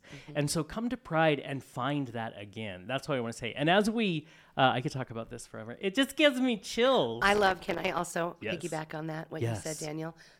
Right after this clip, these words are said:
Speaker 1: <clears throat> I was thinking of sharing that, how we are all each a rainbow. And really, we're, we experience a full spectrum of emotions.
Speaker 2: Yeah.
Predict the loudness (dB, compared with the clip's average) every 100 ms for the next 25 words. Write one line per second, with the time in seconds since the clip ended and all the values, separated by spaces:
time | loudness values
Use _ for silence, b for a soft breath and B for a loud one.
0 | _ -8 -6 -6 -8 -8 -6 -6 -6 -4
1 | -4 -6 -6 -6 -6 -4 -4 -2 -2 -4
2 | -6 -6 -8 -8 -12 -12 b b b -4
3 | -2 -2 -4 -8 -10 -12 _ b b _
4 | -2 -2 -2 -2 -2 -4 -4 -4 -4 -4
5 | -6 -6 -4 -6 -10 -8 -8 -8 -8 -8
6 | -8 -8 -8 -8 -8 -8 -8 -10 -10 -12
7 | -14 -12